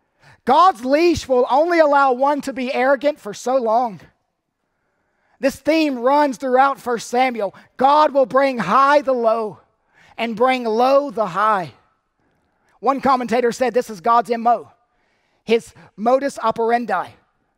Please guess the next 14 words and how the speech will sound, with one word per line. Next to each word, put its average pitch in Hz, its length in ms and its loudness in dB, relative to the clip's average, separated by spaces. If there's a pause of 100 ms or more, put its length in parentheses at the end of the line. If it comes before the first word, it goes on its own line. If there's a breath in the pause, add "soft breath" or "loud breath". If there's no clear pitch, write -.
(520 soft breath)
When 247 180 0
his 254 220 0
people 320 360 0
are 285 160 4
without 262 400 2
strength 294 480 -2
and 254 100 -2
without 262 400 0
resources, 262 680 -2
without 262 420 2
hope, 262 380 0
without 269 320 0
human 277 340 -4
gimmicks, 277 540 -2